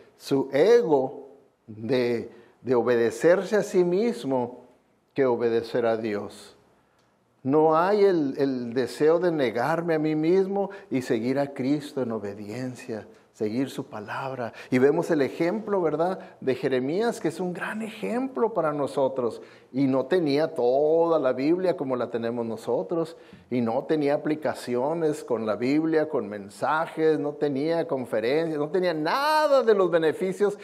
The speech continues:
que tenemos nosotros para verdaderamente crecer espiritualmente. Crecer espiritualmente. Él no tenía nada de eso y sin embargo, un gran ejemplo para nosotros a seguir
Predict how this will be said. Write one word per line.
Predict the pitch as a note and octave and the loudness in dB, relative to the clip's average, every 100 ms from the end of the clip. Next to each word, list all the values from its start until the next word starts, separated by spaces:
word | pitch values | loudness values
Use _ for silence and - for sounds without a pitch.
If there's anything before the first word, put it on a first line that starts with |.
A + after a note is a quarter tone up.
| - - | -14 -2
que | C#3+ | 2
tenemos | C#3+ D3 F3 | 4 4 2
nosotros | E3+ - D#3+ F3 - | 2 2 2 0 0
para | D3 C3 | 2 4
verdaderamente | B2 A#2 B2+ D3+ D#3 D#3 D#3 E3 E3+ - | 4 4 4 4 2 -2 -2 -4 -4 -2
crecer | A#2+ G#2+ G2+ - - D3+ A#3+ A#3+ | -2 0 -2 -8 -2 4 6 6
espiritualmente. | G3 - D3 B2 - C#3 C3 B2+ A2 G#2 F#2+ - _ _ _ _ | 0 -2 -2 0 0 0 0 -2 -4 -6 -10 -12 _ _ _ _
Crecer | A2+ G#2+ - G#3+ | -2 0 2 2
espiritualmente. | G#3+ G#3+ D#3+ B2 - B2 A#2+ A2+ G#2+ | 2 2 -2 -2 0 0 0 -6 -6
Él | G#2 | -4
no | C3 | -2
tenía | F3 F3 E3 | -2 -2 0
nada | D#3+ D#3+ D#3+ | 0 2 2
de | |
eso | E3+ G3+ G3 - - | 0 -2 -6 -12 -12
y | A2 | -12
sin | - G#2 | -8 -8
embargo, | G#2 G2+ A2+ F3+ F#3+ C#3+ A#2+ - - _ _ _ _ _ _ _ _ - G#2 - _ _ _ | -8 -10 -8 -6 -4 -4 -6 -10 -20 _ _ _ _ _ _ _ _ -20 -20 -20 _ _ _
un | - A2+ | -10 -6
gran | G#2+ A2+ A2+ | -2 -2 -2
ejemplo | A2+ - A#2+ A2+ - A2+ | -4 -2 -2 -2 -4 -4
para | A2 A2 | -2 -4
nosotros | G#2+ G#2+ - G#2+ A2+ A2 | -4 -8 -6 -6 -4 -6
a | G2+ | -6
seguir | - G2+ G2+ G2+ F#2+ | -6 -6 -6 -8 -10